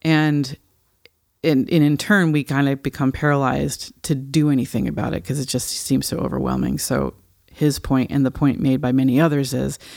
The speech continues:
you don't have to solve the whole issue by yourself. You can start by making one change, maybe eat one vegetarian meal a week. Um,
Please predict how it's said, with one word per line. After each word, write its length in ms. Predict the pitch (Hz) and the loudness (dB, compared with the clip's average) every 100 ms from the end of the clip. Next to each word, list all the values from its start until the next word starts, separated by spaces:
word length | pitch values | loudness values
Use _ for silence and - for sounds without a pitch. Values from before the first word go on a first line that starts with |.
| - - | -20 -10
you 120 | - | 0
don't 200 | 151 170 | 2 2
have 200 | - 156 | 0 -2
to 60 | - | 0
solve 360 | - 147 147 139 | 0 2 2 0
the 80 | |
whole 200 | - 139 | 0 2
issue 260 | 131 135 127 | 2 2 0
by 140 | 120 | 0
yourself. 480 | 120 143 165 156 160 - - - - | -2 0 2 2 -2 -14 -20 -20 -6
You 120 | 139 | -4
can 140 | 143 | -2
start 420 | 135 143 139 - | 0 0 0 -2
by 140 | - 123 | -2 0
making 520 | 127 117 127 127 127 | 0 0 2 2 2
one 420 | 143 131 131 135 - _ _ | 2 2 2 0 -6 _ _
change, 380 | - - - - | -6 -4 -4 0
maybe 260 | 156 139 147 | 2 2 0
eat 140 | - | -2
one 400 | 143 139 139 135 | 0 2 4 2
vegetarian 540 | 131 123 151 135 135 131 | 0 -2 -2 2 4 4
meal 360 | 135 139 139 - | 4 2 -2 -4
a 60 | |
week. 420 | 143 82 - - - - - - - - | -2 -2 -4 -12 -20 -20 -20 -20 -20 -10
Um, 480 | 139 135 120 127 143 | -2 0 2 0 -2